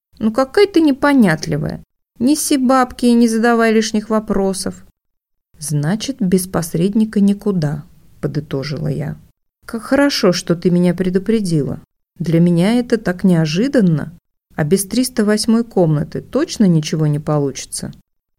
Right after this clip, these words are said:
"Ну, есть, конечно, варианты", нехотя сказала Турковская. "Если за тебя сверху похлопочут, например,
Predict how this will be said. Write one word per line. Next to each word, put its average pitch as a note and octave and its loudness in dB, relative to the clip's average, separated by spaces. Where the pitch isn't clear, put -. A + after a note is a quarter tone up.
"Ну, C#4+ 0
есть, C4 -2
конечно, E3 0
варианты", E3+ 0
нехотя E3 -2
сказала D#3+ -2
Турковская. E3 -6
"Если C4 0
за G3 4
тебя E3 2
сверху G3+ 0
похлопочут, G3+ -2
например, F3 -2